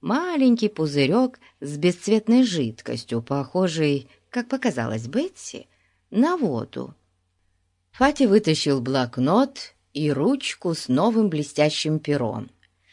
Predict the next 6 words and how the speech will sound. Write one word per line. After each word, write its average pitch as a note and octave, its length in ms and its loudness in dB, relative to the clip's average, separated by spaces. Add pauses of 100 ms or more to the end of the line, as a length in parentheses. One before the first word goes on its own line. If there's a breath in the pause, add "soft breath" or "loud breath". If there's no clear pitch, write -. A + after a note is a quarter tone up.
(380 soft breath)
Затем D4 560 2
он B3 280 6
открыл E3 480 -2
пузырек B2 680 -2
и C4 40 0
сказал C3+ 640 -6